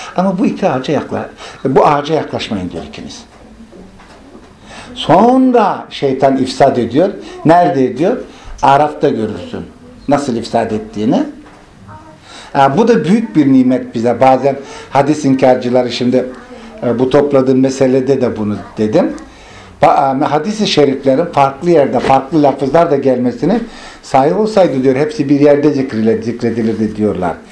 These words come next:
Karşılaştığınız bu insanlardan bunu duyacaksınız. O zaman sen bu mantıkla Kur'an'ı da inkar et. Adem'in yaratılışı, meleklerin secde edilmesi, cennete konması, ifsadı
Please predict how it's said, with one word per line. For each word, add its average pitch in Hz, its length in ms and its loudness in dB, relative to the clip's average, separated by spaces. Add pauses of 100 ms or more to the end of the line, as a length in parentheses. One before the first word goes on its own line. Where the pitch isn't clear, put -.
(280)
Karşılaştığınız 123 760 0
bu 151 60 2
insanlardan 135 580 2
bunu 175 220 0
duyacaksınız. 120 520 0 (460)
O 117 60 -4
zaman 147 200 0
sen 131 280 0
bu 120 60 0
mantıkla 127 500 -2
Kur'an'ı 190 400 0
da 180 60 2
inkar 117 340 0
et. 170 120 -2 (880)
Adem'in 143 420 4
yaratılışı, 131 600 0
meleklerin 139 640 0
secde 139 400 2
edilmesi, 117 500 0
cennete 147 400 2
konması, 123 380 0
ifsadı 135 520 2